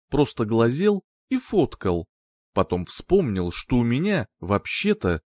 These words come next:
дополнительная высококачественная камера на шлеме, и я могу взять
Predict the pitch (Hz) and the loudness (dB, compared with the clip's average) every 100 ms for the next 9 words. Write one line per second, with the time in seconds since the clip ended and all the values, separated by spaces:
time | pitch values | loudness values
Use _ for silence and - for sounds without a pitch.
0 | - 156 220 233 226 143 - 92 92 95 | -4 -2 0 0 0 -4 -2 -2 0 -2
1 | 92 - 127 165 185 180 117 95 92 - | -4 -6 -6 -4 -4 -2 -2 -4 -8 -8
2 | 95 92 92 90 190 196 127 90 85 _ | -6 -4 -4 -4 -4 -2 0 0 -2 _
3 | - 175 214 - 175 110 90 82 - _ | -10 -6 -6 -2 2 2 0 -4 -8 _
4 | _ - 214 185 143 110 110 147 240 120 | _ -4 -2 0 0 0 -2 0 0 0
5 | _ - 98 120 214 233 | _ -12 -6 2 2 0